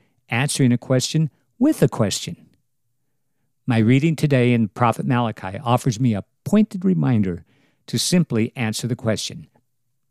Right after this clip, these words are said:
"Am I a devoted follower of Jesus Christ or not? Yes or no?"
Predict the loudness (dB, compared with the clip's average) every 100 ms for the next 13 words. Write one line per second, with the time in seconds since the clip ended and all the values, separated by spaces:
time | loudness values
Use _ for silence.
0 | _ _ _ 0 0 2 0 2 2 2
1 | 2 2 4 4 2 2 0 0 0 0
2 | 0 -4 -14 _ _ _ 2 2 -2 -6
3 | -14 _ _ _ _ _ _ _ _ _
4 | 2 2 0 -4 -10 _ _ _ _ _
5 | _ _ -2 2 0 0 -6